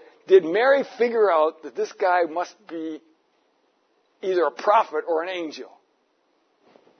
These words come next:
I don't know. But probably by the time he starts telling her these kind of things, she's thinking,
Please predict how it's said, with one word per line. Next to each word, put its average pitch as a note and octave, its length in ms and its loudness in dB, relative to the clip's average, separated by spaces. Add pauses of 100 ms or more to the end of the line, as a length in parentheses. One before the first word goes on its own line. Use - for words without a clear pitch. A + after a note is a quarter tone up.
(500)
I F#3+ 140 4
don't A3+ 180 0
know. G#3+ 360 -2 (240)
But - 200 -6
probably C#4+ 340 6
by A3+ 220 8
the A3 100 0
time C4 200 -6
he A3+ 80 -4
starts A3 360 -6
telling A#3+ 280 -4
her F#3+ 100 -6
these B3 240 -8
kind G#3+ 180 -8
of - 80 -14
things, G3 200 -8
she's G3 180 -12
thinking, F3+ 380 -6